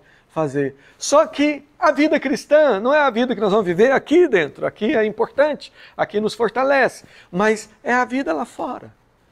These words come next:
Deus, Ele quer encher a sua vida.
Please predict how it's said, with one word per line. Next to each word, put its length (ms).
Deus, 720
Ele 220
quer 300
encher 380
a 60
sua 280
vida. 580